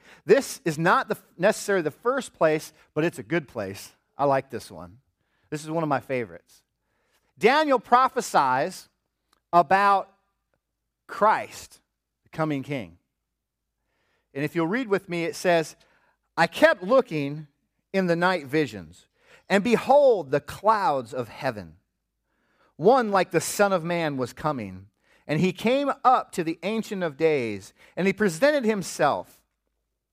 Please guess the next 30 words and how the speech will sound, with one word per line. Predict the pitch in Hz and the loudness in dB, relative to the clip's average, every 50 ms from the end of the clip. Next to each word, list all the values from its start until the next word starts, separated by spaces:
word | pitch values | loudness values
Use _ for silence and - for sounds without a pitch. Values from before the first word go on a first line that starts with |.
| _ _ _ _ _ _ _ _ - | _ _ _ _ _ _ _ _ -6
to | - 151 | -6 -4
him. | 131 160 156 139 113 98 87 98 _ _ _ _ _ _ - _ _ - | -4 -2 -4 -4 -4 -6 -8 -16 _ _ _ _ _ _ -20 _ _ -4
And | 165 180 170 | -4 -4 -2
to | - - 170 165 | -2 -2 -2 -2
him | 139 175 254 294 302 285 254 | 0 0 2 2 2 2 0
he | 220 233 226 | 0 -2 0
was | 208 196 160 | 0 -2 0
given | - 208 208 190 190 165 | 2 0 0 2 0 -4
dominion | 135 160 147 139 151 185 208 180 156 135 123 123 | -4 -4 -2 -2 -2 -2 -2 -2 -4 -6 -6 -6
and | 123 120 | -8 -8
glory, | 104 127 156 175 170 160 147 127 113 104 - _ _ _ _ | -2 -2 0 2 2 2 0 -2 -4 -8 -12 _ _ _ _
a | 175 175 | 0 0
kingdom | 175 - - 233 269 277 254 208 170 143 117 110 117 - _ _ _ _ _ _ _ _ | 0 0 0 0 2 2 2 0 0 -2 -2 -6 -10 -14 _ _ _ _ _ _ _ _
that | 143 160 156 - - | 0 0 0 -2 -6
all | - 240 247 247 247 247 247 247 | -4 0 0 2 2 2 0 -2
people, | - - 233 233 - - 160 139 131 | -4 -6 -6 -6 -4 -4 -4 -4 -2
nations, | 135 151 180 202 208 - - 160 143 127 110 123 | -2 -2 -2 -2 -2 -4 -6 -8 -10 -10 -10 -8
men | 139 170 233 240 220 | -6 -4 -4 -2 -2
of | 175 156 - - | -4 -6 -6 -12
every | 196 226 226 214 240 226 | -12 -12 -10 -10 -10 -8
language | 196 190 202 196 196 180 135 135 120 110 - - _ _ _ _ _ _ _ | -4 -2 -2 -2 -2 -4 -6 -6 -8 -8 -12 -20 _ _ _ _ _ _ _
might | 135 135 139 139 - | -4 -4 -4 -4 -8
serve | - - - 143 139 135 117 | -14 -8 -6 -6 -6 -6 -8
him. | 107 113 98 87 80 87 87 _ _ _ _ _ _ - _ - | -10 -14 -14 -14 -16 -18 -20 _ _ _ _ _ _ -20 _ 2
His | 208 214 170 | 2 2 2
dominion | - 226 214 226 262 277 262 262 247 214 | 0 -2 2 2 2 2 2 0 0 0
is | 185 175 | 0 0
an | 185 185 - | -2 -6 -2
everlasting | 190 240 269 262 262 233 214 208 208 208 196 - - 202 190 160 | 0 0 2 4 2 2 0 -2 -4 -6 -8 -8 -8 -10 -8 -6
dominion | 160 156 156 170 180 175 165 143 120 104 95 92 95 | -6 -6 -4 -4 -4 -4 -4 -6 -8 -8 -10 -14 -16